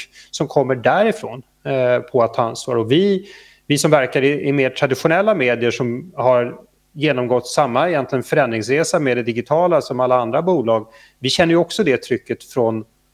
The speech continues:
våra läsare, att det vi ska stå för måste vara seriöst, det måste vara underbyggt och vi måste ta ansvar. Så att, eh, den här motreaktionen, tror jag,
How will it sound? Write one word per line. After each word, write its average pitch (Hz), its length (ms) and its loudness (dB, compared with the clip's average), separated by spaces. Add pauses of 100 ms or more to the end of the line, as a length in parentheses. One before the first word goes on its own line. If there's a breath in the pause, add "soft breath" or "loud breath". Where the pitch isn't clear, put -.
(160)
våra 131 440 0
läsare, 147 680 -2
att - 200 -4
det 139 140 2
vi 147 360 2
ska 208 180 0
stå 127 320 -8
för - 320 -12
måste 156 380 -2
vara 117 280 2
seriöst, 110 800 -2 (100)
det 113 60 -12
måste 147 280 -2
vara 107 180 0
underbyggt 120 720 -2 (260 soft breath)
och 170 140 2
vi 107 80 6
måste 127 320 -2
ta 101 300 -4
ansvar. 110 600 -2 (880)
Så - 160 0
att, 156 360 -4
eh, 147 200 2
den 147 200 2
här 175 140 0
motreaktionen, 180 920 2
tror 139 220 -2
jag, 139 400 2